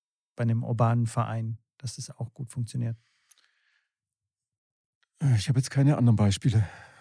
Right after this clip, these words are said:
Speaker 2: Nee, greifbar. Kann ich nicht sagen, ob das dann andere Voraussetzungen sind von vornherein. Schwierig ist es bei Mehrspartenvereinen, das sehe ich gleich, weil die, also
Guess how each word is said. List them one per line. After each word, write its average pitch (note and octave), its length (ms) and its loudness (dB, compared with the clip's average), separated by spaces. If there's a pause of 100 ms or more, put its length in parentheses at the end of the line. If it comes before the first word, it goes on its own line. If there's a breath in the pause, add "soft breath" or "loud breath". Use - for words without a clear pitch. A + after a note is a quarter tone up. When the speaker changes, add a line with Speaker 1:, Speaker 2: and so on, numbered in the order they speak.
(140)
Speaker 2:
Nee, A2 500 0
greifbar. B2 580 -4 (1300)
Kann A#2+ 140 -4
ich A2 120 -2
nicht B2 180 -2
sagen, G#2+ 480 -6 (300)
ob - 180 -16
das - 220 -14
dann G2+ 320 -4 (180)
andere A2+ 220 -4
Voraussetzungen A#2 800 -4
sind A2+ 180 -4
von - 120 -14
vornherein. A#2 680 -2 (1300 soft breath)
Schwierig E3 420 0
ist D3 160 -4
es D3 140 -2
bei C3 180 2
Mehrspartenvereinen, F#2+ 920 0
das G2+ 260 -8
sehe G#2+ 160 -4
ich G#2+ 160 -10
gleich, A2 360 -2
weil A#2+ 120 0
die, A2 320 0 (340 soft breath)
also B2+ 220 -4